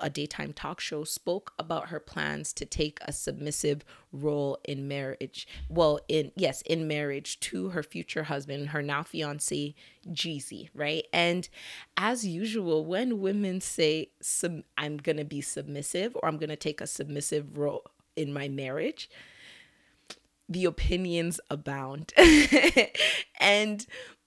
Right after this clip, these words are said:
the opinion, some people were like, "Yup, yeah, that's what you should do. It makes absolute sense."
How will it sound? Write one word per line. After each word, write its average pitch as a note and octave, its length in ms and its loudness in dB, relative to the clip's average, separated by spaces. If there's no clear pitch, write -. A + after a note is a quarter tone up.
the F#3+ 160 -2
opinion, F#3+ 440 0
some G3+ 320 0
people F#3+ 340 -2
were F3 120 2
like, D3+ 260 -4
"Yup, F3 460 2
yeah, E3+ 480 2
that's E3+ 360 -4
what - 180 -8
you E3 60 -8
should D#3+ 260 -6
do. D3+ 260 -6
It - 200 -8
makes D#3 280 -6
absolute E3+ 560 -4
sense." D#3+ 440 -4